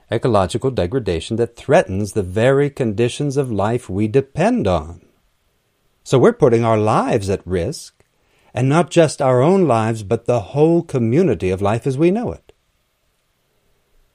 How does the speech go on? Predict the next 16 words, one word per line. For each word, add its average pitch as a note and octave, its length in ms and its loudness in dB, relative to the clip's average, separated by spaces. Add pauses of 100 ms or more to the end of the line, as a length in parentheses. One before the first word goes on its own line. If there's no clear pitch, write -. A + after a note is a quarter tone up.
(540)
The A#2+ 120 2
material D3+ 480 6
consumption B2+ 720 0
is G#2+ 280 -4
not F#3+ 360 -4
just A#2+ 340 -2 (420)
offered F2 920 -2
to F#2+ 220 -2
us D2 340 -6
in F#2+ 120 -4
some F#2+ 280 -2
neutral G#2 420 0
or E2+ 40 -2
benign F2+ 640 -2
fashion. - 640 -4 (400)
Rather, B2 400 2